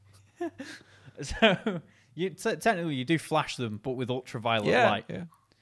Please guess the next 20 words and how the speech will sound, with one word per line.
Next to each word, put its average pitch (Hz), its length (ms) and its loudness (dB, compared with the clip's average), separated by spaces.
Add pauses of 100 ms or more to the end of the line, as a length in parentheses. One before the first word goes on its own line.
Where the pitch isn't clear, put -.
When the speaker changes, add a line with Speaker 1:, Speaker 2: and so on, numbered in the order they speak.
(360)
Speaker 1:
Just, - 180 -4
Speaker 2:
That's 170 120 -6
Speaker 1:
just - 80 -8
Speaker 2:
close. 135 180 2
Speaker 1:
strap - 340 2
an 139 140 -4
ultraviolet 147 640 0
light 123 360 0
to - 100 -6
your 110 80 -6
<laughs> - 20 -6
screen. - 540 0 (180)
Speaker 2:
Just - 180 -2
helicopter. - 600 2 (520)
<laughs> - 500 -16
Catch - 360 4
me 269 120 6
now! 285 600 6
<laughs> 170 40 -2 (760)
Speaker 1:
<laughs> 190 100 -2